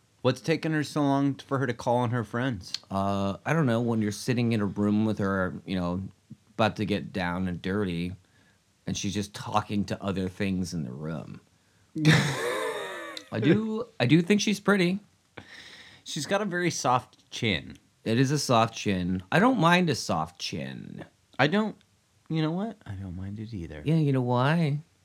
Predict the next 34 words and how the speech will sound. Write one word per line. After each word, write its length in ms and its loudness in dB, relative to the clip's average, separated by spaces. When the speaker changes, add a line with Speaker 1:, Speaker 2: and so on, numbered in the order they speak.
Speaker 1:
Because 380 0
your 80 4
alternative 480 0
is 100 -6
Claire? 420 -4
Speaker 2:
No, 300 0
because 420 -2
you 140 0
got 280 0
that 240 0
real 260 2
hard 400 -2
chin 240 0
over 200 0
Speaker 1:
Shut 360 0
Speaker 2:
there. 80 0
Speaker 1:
the 60 0
fuck 540 -2
up. 300 -2
I 140 8
swear 200 10
to 60 2
Speaker 2:
<laughs> 0 -
Speaker 1:
God. 360 2
Y'all. 280 -8
Speaker 2:
Gotcha. 800 2
Speaker 1:
All 80 -2
right. 320 -6
Well, 280 8
whatever. 320 6
The 100 0
point 300 4
is, 360 2
uh, 380 2